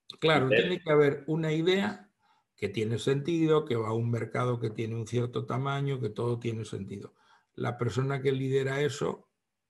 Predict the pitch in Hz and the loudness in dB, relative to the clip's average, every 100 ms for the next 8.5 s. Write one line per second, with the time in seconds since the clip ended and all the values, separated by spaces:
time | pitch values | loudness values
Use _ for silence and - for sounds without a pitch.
0 | - - - 127 127 120 131 131 127 - | -14 -8 -2 -2 0 0 0 -4 -6 -8
1 | 143 120 117 117 - - _ _ _ _ | -6 -4 -4 -6 -10 -14 _ _ _ _
2 | _ _ _ - 120 117 113 - 139 120 | _ _ _ -8 -4 -4 -4 -4 -2 -2
3 | 117 113 - _ _ _ _ _ _ 147 | -4 -8 -14 _ _ _ _ _ _ -6
4 | 156 165 - 226 - 175 165 - - _ | -4 -4 -2 -4 0 0 -2 -6 -20 _
5 | _ 123 123 127 120 127 127 127 135 127 | _ -4 2 4 4 4 4 2 0 2
6 | 139 131 127 131 131 123 - 127 131 113 | 2 4 4 4 2 -2 -6 -2 -2 -2
7 | 104 95 95 - _ _ _ _ _ _ | -4 -8 -10 -12 _ _ _ _ _ _
8 | _ _ 123 110 101 | _ _ -2 0 0